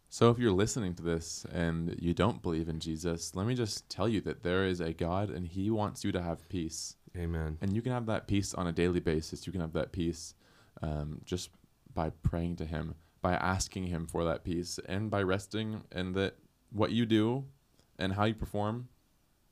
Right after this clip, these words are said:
Speaker 1: isn't indicative of your future. It
Speaker 2: Yes.
Speaker 1: isn't, that's not what decide, your performance isn't what decides how worthy you are of anything.
Speaker 2: Yeah.
Speaker 1: Because God is here to give you his yoke.
Speaker 2: Amen.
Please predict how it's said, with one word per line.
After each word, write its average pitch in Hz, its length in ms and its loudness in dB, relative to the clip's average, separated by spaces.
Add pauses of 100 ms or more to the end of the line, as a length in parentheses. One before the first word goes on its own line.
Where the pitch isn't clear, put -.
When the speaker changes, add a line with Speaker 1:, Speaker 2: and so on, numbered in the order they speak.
(240)
Speaker 1:
isn't 104 480 0 (680)
indicative 85 580 -2 (140)
of 78 280 -4
your 82 140 -6
future. - 400 -12 (720)
It 90 120 -2
Speaker 2:
Yes. 80 100 -2
Speaker 1:
isn't, 95 360 -2 (500)
that's - 200 -2
not 92 220 0
what 98 200 0
decide, 87 340 0
your 104 80 4
performance 101 560 -2
isn't 92 380 -2
what 87 160 -4
decides 82 340 -2
how 90 140 2
worthy 85 420 0
you 82 200 -2
are 80 220 -2
of 78 260 -4 (140)
anything. 85 540 -6 (220)
Speaker 2:
Yeah. 80 260 -2 (100)
Speaker 1:
Because 92 300 -6
God 85 460 -4 (260)
is 90 180 -6
here 95 180 0
to 107 60 0
give 107 180 -2
you 120 80 0
his 117 180 -2
yoke. 143 320 -6 (480)
Speaker 2:
Amen. 90 600 2